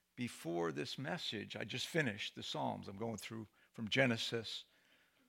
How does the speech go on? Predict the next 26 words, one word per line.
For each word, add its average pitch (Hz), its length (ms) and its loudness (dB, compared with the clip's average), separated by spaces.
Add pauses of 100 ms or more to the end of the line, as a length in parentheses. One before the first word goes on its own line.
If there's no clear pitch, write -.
(220)
to 120 100 -4
Revelation. 113 840 2 (640)
I 131 60 -6
can 156 240 -2
never 214 300 4
make 120 360 4
it 98 120 -4 (180)
to, 98 300 -4 (160)
you 107 100 -6
know, 92 240 -8 (880)
uh, - 140 -10
it - 240 -8
takes 160 320 -6
me 123 140 0
three, 143 400 0
four 131 320 -2
years 110 400 0
to 95 80 -12
make 104 240 -4
it 104 100 -12
'cause 110 160 -4
I 123 60 6
read 123 220 4
the 120 80 4
New 120 120 2
Testament. 101 540 0